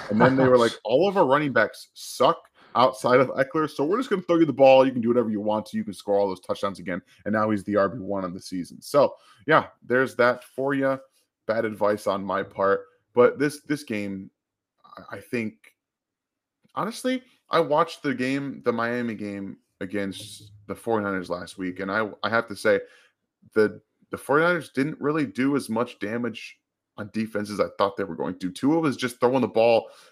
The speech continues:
Speaker 1: He was sailing it over everybody, guys that
Speaker 2: Yep.
Speaker 1: were wide open. He
Speaker 2: Yep.
Speaker 1: missed Jaylen Waddle on multiple wide open crossers over the middle of the field, just, like, missed over his head.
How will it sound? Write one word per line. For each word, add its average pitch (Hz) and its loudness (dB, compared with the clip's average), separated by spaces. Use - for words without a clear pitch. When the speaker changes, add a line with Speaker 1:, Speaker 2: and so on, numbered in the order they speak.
Speaker 1:
He 170 -2
was 135 0
sailing 143 -2
it 107 -6
over 120 -6
everybody, 143 0
guys 147 2
that 131 0
Speaker 2:
Yep. 117 0
Speaker 1:
were 98 -10
wide 156 0
open. 190 2
He 170 -4
Speaker 2:
Yep. 180 -2
Speaker 1:
missed 143 -4
Jaylen 127 0
Waddle 107 2
on 107 -2
multiple 107 2
wide 110 2
open 104 0
crossers 113 -4
over 101 -2
the 95 -8
middle 101 -2
of 92 -8
the - -16
field, 101 -4
just, - -4
like, 98 2
missed 117 0
over 117 0
his 95 -12
head. 107 0